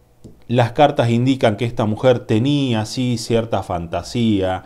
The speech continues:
de estar bien económicamente, ¿m? De estar bien económicamente, y se fue de su lado por eso, y fue un acto de interés pura y meramente económico. Fíjate que la reina de,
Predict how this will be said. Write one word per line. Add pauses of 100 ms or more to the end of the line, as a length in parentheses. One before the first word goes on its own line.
(260)
de
estar
bien
económicamente, (260)
¿m? (640)
De
estar
bien
económicamente, (260)
y
se
fue
de
su
lado
por
eso,
y (180)
fue
un
acto
de
interés (340)
pura
y
meramente
económico. (240)
Fíjate
que
la
reina
de,